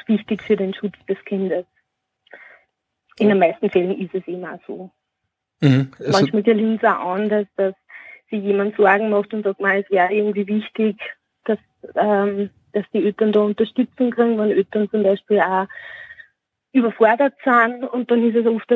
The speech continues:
Speaker 1: so, dass es gelingt, dass, dass, äh, dann die Lehrerinnen das gut einleiten kann, dass diese Familie bei uns landet.
Speaker 2: Mhm,
Speaker 1: Ja,
Speaker 2: okay.
Speaker 1: jetzt nicht direkt um den Schutz, also genau, also dadurch der Schutz hergestellt werden kann.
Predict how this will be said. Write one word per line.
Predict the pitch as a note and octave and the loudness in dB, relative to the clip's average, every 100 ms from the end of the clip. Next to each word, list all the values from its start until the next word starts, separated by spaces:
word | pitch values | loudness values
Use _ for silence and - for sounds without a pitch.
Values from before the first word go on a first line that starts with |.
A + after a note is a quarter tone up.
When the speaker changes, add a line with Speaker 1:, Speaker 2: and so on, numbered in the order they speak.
| A#3 | 0
Speaker 1:
so, | A3+ | 0
dass | A3 G#3+ | -2 -2
es | G#3+ | -2
gelingt, | A#3 A3 A#3 A#3+ - | 0 4 2 2 -2
dass, | A3+ - _ _ - | -4 -4 _ _ -4
dass, | A3+ G#3+ - _ _ | -2 -2 -8 _ _
äh, | G#3+ - G#3+ G#3 G#3 G#3 G#3+ - _ _ | -4 0 0 2 2 2 -2 -6 _ _
dann | G3+ G3+ G#3 | -2 -2 -4
die | A3 | -6
Lehrerinnen | G3+ F#3 G3 A3 A3 A3+ A3 | 0 0 0 0 0 0 0
das | G3+ G#3 - | -2 -6 0
gut | A3+ | 0
einleiten | F#3 G3 G3+ G3+ G#3 A3 | 2 -4 2 2 2 -6
kann, | G3+ A3 G3+ G3 G3 - | -4 0 2 2 -2 -4
dass | G#3 F#3+ - | -6 -6 -6
diese | G#3+ G#3+ | -2 -2
Familie | A3 G#3+ G#3+ A3 | -2 -2 0 0
bei | G#3 | 0
uns | G3+ G3+ - | -4 -4 0
landet. | F3 D#3 F3+ E3+ - - - _ _ _ _ _ _ - | 0 0 -4 -8 -8 -18 -20 _ _ _ _ _ _ 0
Speaker 2:
Mhm, | C#3 D#3 | 4 4
Speaker 1:
Ja, | G3 G3 C#3+ | 2 -2 -6
Speaker 2:
okay. | - C3 | -2 0
Speaker 1:
jetzt | F#3+ - _ - | -2 -8 _ -8
nicht | G#3+ G3+ G3 - - | -2 -2 -2 -8 2
direkt | A3+ G#3 G3 | 2 2 -2
um | G3+ | -4
den | G3+ | -4
Schutz, | - A3 - - - _ _ _ _ _ _ - _ _ | -2 -4 -4 -18 -20 _ _ _ _ _ _ -20 _ _
also | - F#3+ F#3+ - - - - - - | -6 -4 -6 -10 -20 -20 -20 -18 -6
genau, | F#3+ F3+ F3+ - | -4 -4 -8 -10
also | - G3+ G3 _ | -6 -4 -4 _
dadurch | F3 F3 G3+ - | 0 2 0 -2
der | G#3 | -6
Schutz | - G3 - | -6 -10 -4
hergestellt | F#3 F#3+ - F#3+ F#3 | -4 -4 -6 -6 -4
werden | F3 F#3 | -8 -8
kann. | F#3 - | -14 -18